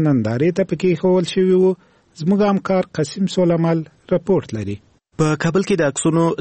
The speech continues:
Speaker 2: د یوه نندارتون جوړونکي په دې باور دي چې په یوې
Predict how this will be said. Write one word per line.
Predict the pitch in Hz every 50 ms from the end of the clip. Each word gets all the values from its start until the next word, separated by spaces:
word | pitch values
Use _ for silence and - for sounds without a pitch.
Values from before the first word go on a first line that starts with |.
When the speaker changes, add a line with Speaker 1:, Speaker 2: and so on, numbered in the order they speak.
| 123 127
Speaker 2:
د | 127 127 127
یوه | 127 123 123 123
نندارتون | 120 117 120 117 113 - - 143 143 127 113
جوړونکي | 107 107 113 123 127 120 - 127
په | 123 113 101
دې | 107 104 101
باور | 98 98 110 117 110
دي | 117 113 -
چې | - 123 113 -
په | 117 110 110 120 - - 110 104
یوې | 104 113